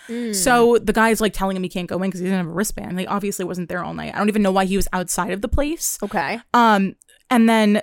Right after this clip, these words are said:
Speaker 2: the security guard comes out at the same time with a cup of water. And he sees the guys giving him the water. So he walks back over to us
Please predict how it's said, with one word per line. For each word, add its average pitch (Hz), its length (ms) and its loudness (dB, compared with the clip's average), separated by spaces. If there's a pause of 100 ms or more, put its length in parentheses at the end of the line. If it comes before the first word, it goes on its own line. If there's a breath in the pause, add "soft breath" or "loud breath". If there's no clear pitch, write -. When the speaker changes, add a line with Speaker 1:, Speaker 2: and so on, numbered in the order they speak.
Speaker 2:
the 208 320 2
security 233 340 -2
guard 214 140 -2
comes 214 160 -2
out 202 80 0
at 190 60 -10
the 202 80 -4
same 190 200 -2
time 180 320 -4
with 190 160 0
a 185 60 0
cup - 220 -8
of 160 100 -4
water. 175 400 -4 (480 loud breath)
And 196 320 2
he 202 160 -2
sees 196 300 -2
the 190 80 -4
guys 185 480 -2
giving 185 220 -4
him 190 80 -2
the 190 60 0
water. 180 260 -2
So 196 120 -4
he 202 80 0
walks 196 260 -4
back 190 220 -4
over 349 180 0
to 247 100 -4
us 190 320 -6